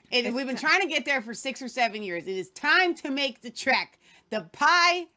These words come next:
Speaker 1: clip has sealed it in
Speaker 2: I
Speaker 1: my
Speaker 2: know.
Speaker 1: mind.
Speaker 2: I need
Speaker 1: I
Speaker 2: to
Speaker 1: got
Speaker 2: go to the
Speaker 1: to
Speaker 2: Piebald.
Speaker 1: go.
Speaker 2: I have to go to the Piebald.
Speaker 1: I have to go there. We already
Speaker 2: Yeah.
Speaker 1: have a place to stay. We got several
Speaker 2: Yeah.
Speaker 1: places to stay, <laughs> actually, when we go there.
Speaker 2: That was
Speaker 1: I
Speaker 2: you
Speaker 1: need that in my life.
Speaker 2: Yeah.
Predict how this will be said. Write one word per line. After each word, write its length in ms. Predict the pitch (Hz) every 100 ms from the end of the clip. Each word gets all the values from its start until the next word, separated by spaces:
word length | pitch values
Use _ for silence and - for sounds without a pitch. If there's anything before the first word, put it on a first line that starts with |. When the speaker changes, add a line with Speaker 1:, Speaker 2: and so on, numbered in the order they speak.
| _
Speaker 1:
clip 420 | - 285 269 - _ _
has 220 | - 196 -
sealed 440 | - 330 294 240
it 140 | 233 208
in 140 | 226
Speaker 2:
I 20 | 226
Speaker 1:
my 140 | 208
Speaker 2:
know. 60 | 208
Speaker 1:
mind. 380 | 220 202 170 185
Speaker 2:
I 40 |
need 100 | 208
Speaker 1:
I 100 | 208
Speaker 2:
to 100 | 190
Speaker 1:
got 160 | 226 247
Speaker 2:
go 40 | 262
to 60 |
the 80 | 196
Speaker 1:
to 80 | 185
Speaker 2:
Piebald. 260 | 269 - 262
Speaker 1:
go. 380 | 254 185 175 _ -
Speaker 2:
I 100 | 214
have 240 | 233 269 294
to 40 |
go 100 | 262
to 80 | 247
the 80 | 214
Piebald. 540 | 247 214 175 160 - -
Speaker 1:
I 80 | 196
have 320 | 208 226 -
to 80 | 190
go 280 | 202 269
there. 360 | 202 165 147 -
We 160 | 165 170
already 160 | 202
Speaker 2:
Yeah. 60 | 277
Speaker 1:
have 120 | 247
a 40 | 240
place 240 | 226 226 -
to 100 | 220
stay. 360 | - 175 - _ _
We 60 | 190
got 120 | 220
several 220 | 269 240
Speaker 2:
Yeah. 40 | 196
Speaker 1:
places 300 | 202 165 180
to 100 | 180
stay, 240 | 175 180 160
<laughs> 100 | 151
actually, 720 | - - - - 240 - 202 _ 349 381 330 - 359 - 330
when 120 | 254
we 120 | 214 214
go 160 | 214
there. 380 | 190 165 165 - - 247 226 -
Speaker 2:
That 180 | 220 196
was 260 | 202 185 -
Speaker 1:
I 140 | -
Speaker 2:
you 60 | 180
Speaker 1:
need 260 | 190 233 175
that 200 | 180 175
in 100 | 175
my 140 | 160
life. 420 | 147 165 190 165
Speaker 2:
Yeah. 240 | 208 165